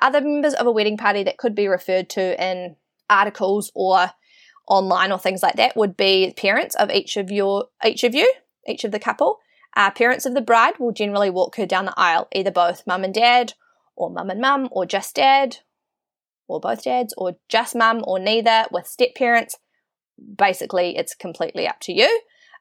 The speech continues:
Um, and they are also involved with helping plan the wedding and with other things in the lead up too. They could also give speeches at the reception, and you may like to include a father-daughter dance during your wedding reception after speeches are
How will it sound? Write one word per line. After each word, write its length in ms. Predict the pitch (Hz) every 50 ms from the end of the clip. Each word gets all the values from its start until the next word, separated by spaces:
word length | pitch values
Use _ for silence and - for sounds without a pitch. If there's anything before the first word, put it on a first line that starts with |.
| _ _ _
Um, 300 | - 320 254 254 240 226 190
and 160 | 214 220 214
they 160 | 220 220 233
are 60 | 233
also 260 | - 220 233 - 233 220
involved 300 | 214 214 208 196 190 190
with 100 | 196 -
helping 280 | - 190 - 190 196
plan 260 | - - 294 311 302
the 80 | 302 302
wedding 320 | 302 294 285 294 294 285 -
and 180 | - 208 208 208
with 140 | 202 - -
other 140 | 185 190
things 280 | 196 - 196 190 170 - -
in 120 | - 190
the 100 | 190 185
lead 220 | 180 180 180 180 180
up 200 | - - - - _
too. 360 | - 247 226 202 - - - _ _ _ _ _ _ _ _ _ _
They 100 | - 202
could 120 | - 220 -
also 300 | - 202 190 - 190 190
give 240 | 185 - 180 170 -
speeches 560 | - - - 240 254 - - - 320 349 - -
at 100 | - -
the 80 | - 196
reception, 560 | 196 - - 226 - - - - 285 302 -
and 240 | - 196 196 202 214
you 80 | 214
may 260 | 220 220 220 220 247
like 200 | 277 285 277 -
to 160 | - - - -
include 400 | 254 254 - - 226 220 214 208
a 80 | -
father-daughter 680 | - - - 185 180 185 185 190 165 185 180 190 190 208
dance 380 | 208 240 285 359 - - -
during 440 | - - - 185 196 196 196 196 185 _ _ _ _ _ _ _ _ _
your 160 | - 185 190 185
wedding 220 | 180 180 170 175
reception 480 | 180 170 - - - - - 175 170 -
after 280 | - 160 160 - - 170
speeches 600 | - - - 170 - - - 170 170 170 - - - _ _ _ _ _ _ _ - _
are 140 | - - -